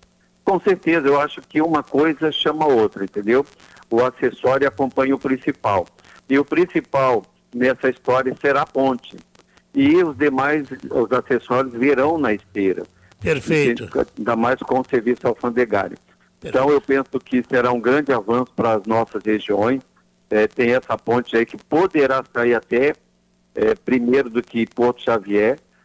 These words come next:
Speaker 1: Tem Porto Xavier
Speaker 2: Com
Speaker 1: também,
Speaker 2: essa
Speaker 1: que já
Speaker 2: notícia,
Speaker 1: está
Speaker 2: sim.
Speaker 1: tudo ok.
Speaker 2: Pois é,
Speaker 1: Tudo
Speaker 2: de-
Speaker 1: ok, né?
Speaker 2: né, com essa notícia, eh, nós passamos na frente de,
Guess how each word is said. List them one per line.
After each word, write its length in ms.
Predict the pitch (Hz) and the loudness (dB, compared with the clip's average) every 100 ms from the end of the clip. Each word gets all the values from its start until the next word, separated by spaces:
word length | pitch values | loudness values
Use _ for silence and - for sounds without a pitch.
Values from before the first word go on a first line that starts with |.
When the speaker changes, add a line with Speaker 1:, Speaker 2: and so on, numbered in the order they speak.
| _ | _
Speaker 1:
Tem 160 | - 127 | -2 -2
Porto 320 | - 143 - | 0 0 0
Xavier 400 | 151 123 113 123 | -2 -2 0 0
Speaker 2:
Com 80 | 165 | 0
Speaker 1:
também, 120 | - | -2
Speaker 2:
essa 100 | - | 0
Speaker 1:
que 60 | 120 | -2
já 60 | |
Speaker 2:
notícia, 340 | 170 175 98 113 - - | -2 -2 0 -2 0 -2
Speaker 1:
está 80 | 113 | 0
Speaker 2:
sim. 120 | 339 | 0
Speaker 1:
tudo 180 | 330 226 | 0 2
ok. 300 | 403 - - - _ _ _ _ _ _ _ _ _ _ _ _ _ _ | 0 0 -6 -6 _ _ _ _ _ _ _ _ _ _ _ _ _ _
Speaker 2:
Pois 220 | 262 214 | -4 0
é, 120 | 208 | 0
Speaker 1:
Tudo 160 | 156 143 | 2 2
Speaker 2:
de- 60 | 143 | 2
Speaker 1:
ok, 300 | - - 131 | 0 0 0
né? 160 | 123 180 _ _ _ - | -2 -6 _ _ _ -8
Speaker 2:
né, 200 | 175 208 | -4 -2
com 120 | 196 | -2
essa 240 | 180 196 | -2 -2
notícia, 640 | 175 170 - 196 - 262 247 - - | -4 -4 -4 -4 0 0 -2 -6 -8
eh, 260 | 196 175 165 | -2 0 0
nós 220 | 156 247 | 0 -2
passamos 560 | - 190 - 202 220 196 | -2 -4 0 -2 -2 -2
na 140 | 233 | -4
frente 400 | - 202 202 240 | -2 -2 -2 -4
de, 260 | 208 254 | -2 -2